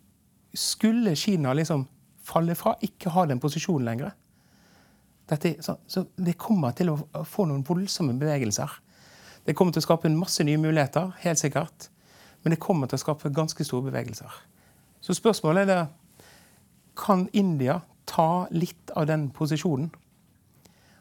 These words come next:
og veie opp noe av dette her? Kanskje mye av det. Og vil det være muligheter for shipping der? Ja, åpenbart. Shipping er en,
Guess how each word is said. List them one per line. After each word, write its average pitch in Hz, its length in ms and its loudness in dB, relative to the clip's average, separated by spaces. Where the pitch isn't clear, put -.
og 151 140 2
veie 156 220 6
opp - 420 -4
noe 165 380 4
av 127 80 2
dette 143 240 0
her? 175 160 -2
Kanskje 165 360 0
mye 151 160 4
av 139 80 4
det. 127 120 0
Og 165 160 2
vil 160 140 4
det 139 100 6
være 135 160 4
muligheter 143 400 2
for 131 100 0
shipping 117 320 0
der? 175 220 0
Ja, - 140 -18
åpenbart. - 600 -4
Shipping 143 520 0
er 156 260 4
en, 123 140 0